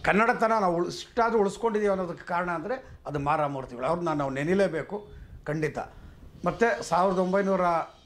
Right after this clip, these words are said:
ಅರವತ್ತೇಳು ಡಿಸೆಂಬರ್ ಇಪ್ಪತ್ತೈದನೇ ತಾರೀಕು ಮಾ ರಾಮಮೂರ್ತಿಯವರು ಯಾವ ಒಂದು ನೆಲಕ್ಕಾಗಿ ಹೋರಾಡಿದ್ರು ಅದೇ ನೆಲದಲ್ಲಿ ಅವರ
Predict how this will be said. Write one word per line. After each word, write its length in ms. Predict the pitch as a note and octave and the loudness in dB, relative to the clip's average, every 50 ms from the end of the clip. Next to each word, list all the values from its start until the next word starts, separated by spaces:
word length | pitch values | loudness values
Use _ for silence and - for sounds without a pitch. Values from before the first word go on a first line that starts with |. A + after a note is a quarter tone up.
| - | -6
ಅರವತ್ತೇಳು 680 | D#3+ E3 F#3 G#3 G3+ - - - D3+ D#3+ F#3 G3 F3 G3 A3 - - - - - - - - - - | -2 0 0 0 0 -2 -6 -2 0 2 2 4 2 0 -2 -4 -8 -16 -20 -20 -20 -20 -20 -12 -10
ಡಿಸೆಂಬರ್ 400 | D3+ D#3 - A3 A3 G#3 G#3+ F#3 E3+ | -6 -2 0 0 2 2 2 0 0
ಇಪ್ಪತ್ತೈದನೇ 520 | F3 F3+ G3+ G3+ G3+ - F3 E3+ D#3 D#3+ | 0 0 -2 -2 -2 -4 -6 -6 -6 -6
ತಾರೀಕು 440 | - - B2+ B2 A#2 G#2 - - G3 - - - - - - - - - - - - - - - - - - | -6 -6 -6 -6 -6 -8 -10 -10 -12 -12 -12 -14 -18 -18 -18 -18 -20 -20 -20 -18 -18 -18 -18 -20 -6 0 2
ಮಾ 120 | E3+ G3 | 2 4
ರಾಮಮೂರ್ತಿಯವರು 640 | G#3 G#3 G3 G3+ G3 F#3+ E3+ F3 F3+ E3+ D#3+ D3+ C#3 - - - - | 4 2 2 2 0 0 0 0 0 2 2 2 0 -4 -8 -10 -4
ಯಾವ 260 | C3+ C#3+ D3+ F3 F#3+ F#3+ | 0 2 4 4 4 2
ಒಂದು 120 | F#3 F3 F3 D3+ | 2 0 0 0
ನೆಲಕ್ಕಾಗಿ 500 | D3+ D#3 F#3 F#3+ F#3+ - F#3+ F3 E3+ D#3+ | 0 0 0 -2 -2 -2 -2 -2 0 -2
ಹೋರಾಡಿದ್ರು 500 | D3 C3+ D3+ D3+ D3+ D3 C#3 C3 C3 C3 A#2 - - - - - | -2 -2 -2 -2 -2 -2 -2 -4 -4 -6 -8 -10 -14 -18 -10 -6
ಅದೇ 220 | A#2 C3+ C#3 G3 A3+ G#3 F3+ | -4 0 2 2 2 2 2
ನೆಲದಲ್ಲಿ 360 | D#3+ D#3+ E3 D#3+ E3+ D#3+ D#3+ C#3+ | 0 0 0 -2 -2 0 0 0
ಅವರ 120 | C#3 C3+ | 0 0